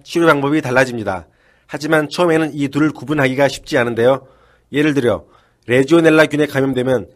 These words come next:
폐렴 증상이 올 수 있는데 발병 삼 일째가 되면 엑스레이 검사에 이상 증상이 보여 확인할 수 있습니다. 따라서 콧물, 기침, 두통과 발열과 같은 증상이 이, 삼 일 지속되면 병원을 방문해 정확한 진단을 받는 것이 중요합니다.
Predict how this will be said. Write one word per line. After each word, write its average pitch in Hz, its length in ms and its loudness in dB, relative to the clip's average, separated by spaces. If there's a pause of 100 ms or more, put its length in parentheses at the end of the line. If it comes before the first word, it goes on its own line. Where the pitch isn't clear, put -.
(260)
폐렴 170 260 2
증상이 143 320 0
올 123 120 0
수 120 100 -8
있는데 110 460 -4 (420)
발병 127 360 0
삼 165 160 -4
일째가 175 300 0
되면 127 320 -2 (240)
엑스레이 151 400 0
검사에 135 480 2
이상 147 240 -2
증상이 139 320 -2
보여 131 220 0
확인할 160 360 -2
수 156 120 -6
있습니다. 110 500 -6 (440)
따라서 139 300 2
콧물, 175 560 0 (140)
기침, 151 420 -4 (260)
두통과 147 540 0 (320)
발열과 151 320 4
같은 147 240 2
증상이 131 520 -4 (100)
이, 131 80 -8
삼 147 180 0
일 165 100 0
지속되면 123 580 -4 (440)
병원을 151 320 2
방문해 135 480 -2
정확한 143 400 0
진단을 147 320 2
받는 135 220 -2
것이 139 260 -2
중요합니다. 120 680 0